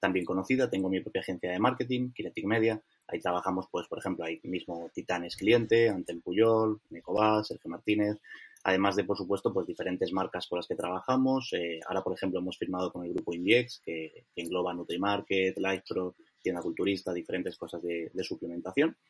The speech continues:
Y, en definitiva, yo me dedico a una frase que me encanta, que es hacer ganar dinero a mis clientes.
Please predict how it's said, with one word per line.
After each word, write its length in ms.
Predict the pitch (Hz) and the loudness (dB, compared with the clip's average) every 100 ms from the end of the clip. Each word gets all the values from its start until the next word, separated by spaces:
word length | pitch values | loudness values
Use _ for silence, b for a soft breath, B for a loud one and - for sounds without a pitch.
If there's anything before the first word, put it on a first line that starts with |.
| B B B - | B B B 4
Y, 100 | 113 | 6
en 80 | |
definitiva, 480 | 110 107 107 120 139 | 8 6 4 4 4
yo 120 | 110 | 4
me 100 | 104 | 4
dedico 640 | 104 104 110 120 120 110 - | 4 4 2 6 6 4 2
a 120 | 101 107 | 2 4
una 120 | 120 | 4
frase 240 | 123 127 | 4 4
que 60 | 110 | 4
me 100 | 101 | 4
encanta, 340 | 101 127 117 | 4 4 4
que 60 | 117 | 0
es 160 | 117 | -2
hacer 240 | 98 - 107 | -6 0 2
ganar 240 | 107 101 | 4 4
dinero 200 | 101 101 | 4 4
a 40 | 98 | 2
mis 140 | 95 | 0
clientes. 460 | - 90 80 - | -2 -2 -4 -12